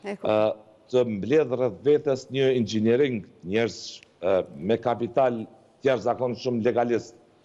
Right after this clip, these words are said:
Speaker 2: me dije legaliste, në mënyrë që secila marrëveshje, secila firmë që vendoset nga ana e Kosovës, mos ketë efekte për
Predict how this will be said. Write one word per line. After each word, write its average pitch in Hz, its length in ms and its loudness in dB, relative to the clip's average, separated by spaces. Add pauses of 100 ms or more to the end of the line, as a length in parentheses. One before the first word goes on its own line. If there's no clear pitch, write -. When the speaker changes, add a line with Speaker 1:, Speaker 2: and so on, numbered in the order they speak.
(280)
Speaker 2:
me 92 160 0
dije 123 360 4
legaliste, 120 640 0
në 139 120 -4
mënyrë 160 320 0
që 123 220 0
secila 165 420 0
marrëveshje, 151 640 0 (400)
secila 147 400 0
firmë 156 380 -2
që 131 140 -2
vendoset 127 480 2
nga 113 140 0
ana 110 120 2
e - 20 -4
Kosovës, 165 560 0 (540)
mos 185 260 0
ketë 190 260 2
efekte 165 500 0
për 185 460 2